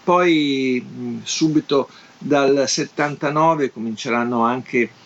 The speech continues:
eh, i suoi album, eh, come solista, album a proprio nome. Ne usciranno diversi, eh, lungo gli anni ottanta e poi anche negli anni novanta e a seguire.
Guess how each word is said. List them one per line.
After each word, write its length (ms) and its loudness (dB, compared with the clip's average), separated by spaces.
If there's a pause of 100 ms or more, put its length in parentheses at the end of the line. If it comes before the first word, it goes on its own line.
(320)
eh, 920 0
i 80 -4
suoi 380 0
album, 520 -2
eh, 340 -2
come 240 -2
solista, 640 0 (360)
album 480 0
a 140 0
proprio 380 -2
nome. 380 0
Ne 80 -6
usciranno 520 0
diversi, 680 -2 (360)
eh, 180 0
lungo 320 2
gli 100 2
anni 240 0
ottanta 640 -4
e 140 -6
poi 240 -2
anche 500 -2
negli 300 0
anni 200 -2
novanta 600 -2
e 120 0
a 60 -4
seguire. 640 0